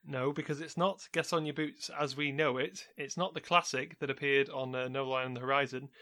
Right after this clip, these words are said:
but a rather different form. The Justice remix. Now, um, I'm gonna read what Pitchfork said about this particular track.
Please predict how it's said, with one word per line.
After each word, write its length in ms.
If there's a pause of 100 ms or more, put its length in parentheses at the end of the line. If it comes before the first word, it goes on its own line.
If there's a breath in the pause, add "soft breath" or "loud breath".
(280 loud breath)
but 120
a 240
rather 360
different 480
form. 400 (640 soft breath)
The 200
Justice 720
remix. 600 (540)
Now, 420
um, 300 (140)
I'm 180
gonna 180
read 380 (200)
what 280 (160)
Pitchfork 640
said 300
about 320
this 300
particular 600
track. 460